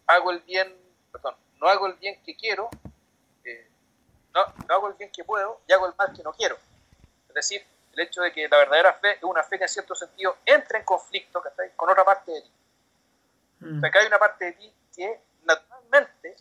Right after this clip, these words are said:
Speaker 1: ¿cachai? Va a entrar en conflicto con la palabra del Señor, ¿cachai? Con la palabra de Jesucristo.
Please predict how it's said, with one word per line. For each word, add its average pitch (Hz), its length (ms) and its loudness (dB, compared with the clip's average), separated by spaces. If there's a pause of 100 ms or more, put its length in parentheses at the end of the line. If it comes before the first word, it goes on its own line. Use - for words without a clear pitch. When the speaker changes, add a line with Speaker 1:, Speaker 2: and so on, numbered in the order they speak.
Speaker 1:
¿cachai? - 200 -20 (100)
Va 190 60 6
a - 20 6
entrar 202 240 -2
en 196 80 -10
conflicto - 720 -12 (100)
con 190 260 -2 (400)
la - 120 2
palabra 170 260 4
del 151 80 -2
Señor, - 240 -10 (640)
¿cachai? - 200 -12 (140)
Con 147 100 -12
la 143 60 6
palabra 151 320 4
de 113 60 -4
Jesucristo. - 340 -20